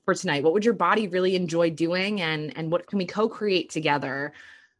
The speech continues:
That has made such a difference. And even just, like, where I volunteer, I work with kids with disabilities, and they, they ride horses.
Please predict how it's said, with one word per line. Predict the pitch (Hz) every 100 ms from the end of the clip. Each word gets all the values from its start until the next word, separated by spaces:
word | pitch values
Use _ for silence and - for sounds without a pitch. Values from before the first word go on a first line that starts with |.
| _ _ _ -
That | 160 147 -
has | 165 143
made | 135 127 -
such | - -
a |
difference. | - - 101
And | 190
even | 220 247 247
just, | 240
like, | 226 208
where | 185
I | 180
volunteer, | 170 170 170 160 185 190
I | 156
work | 156 156
with | 143
kids | - 156
with | 147
disabilities, | 156 151 143 160 160 156 147
and | 147
they, | 143 147 147
they | 151
ride | 143 147
horses. | 147 214 214 143 107 -